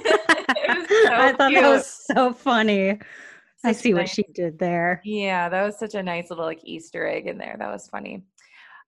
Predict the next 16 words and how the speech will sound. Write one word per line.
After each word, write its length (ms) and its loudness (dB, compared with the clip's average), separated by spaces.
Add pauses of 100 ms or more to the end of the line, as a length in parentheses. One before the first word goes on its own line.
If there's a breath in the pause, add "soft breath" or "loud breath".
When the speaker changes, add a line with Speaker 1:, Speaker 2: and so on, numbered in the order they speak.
(120)
Speaker 1:
Um, 320 -4
but 180 -8
yeah, 100 -4
so 180 -10
she's 240 -10
dating 240 -8
this 100 -8
guy 140 -8
Watson, 420 -8
and 140 -6
in 80 -8
the 80 -10
very 260 -6
first 280 -8
episode, 720 -6
she 480 -12